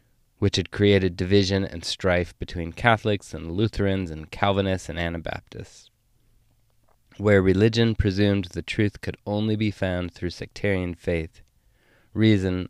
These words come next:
offered a shared reality on which everyone could agree. But of course,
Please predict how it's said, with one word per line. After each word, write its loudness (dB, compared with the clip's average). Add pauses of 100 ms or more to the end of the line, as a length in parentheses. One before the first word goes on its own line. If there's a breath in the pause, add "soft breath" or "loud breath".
(100)
offered -6
a -8
shared 0
reality 0
on -8
which -4
everyone -6
could -10
agree. -14 (1000 soft breath)
But 4
of 2
course, 2